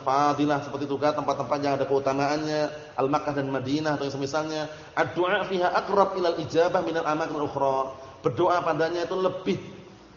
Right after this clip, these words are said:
nah, memungkinkan, dekat untuk dikabulkan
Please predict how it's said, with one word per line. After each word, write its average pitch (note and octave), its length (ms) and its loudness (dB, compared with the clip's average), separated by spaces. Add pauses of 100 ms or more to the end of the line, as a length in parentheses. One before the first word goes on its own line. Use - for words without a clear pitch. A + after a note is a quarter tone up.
(240)
nah, D#3 240 4
memungkinkan, F3 720 2
dekat F#3+ 240 0
untuk F3 240 0
dikabulkan D3+ 640 2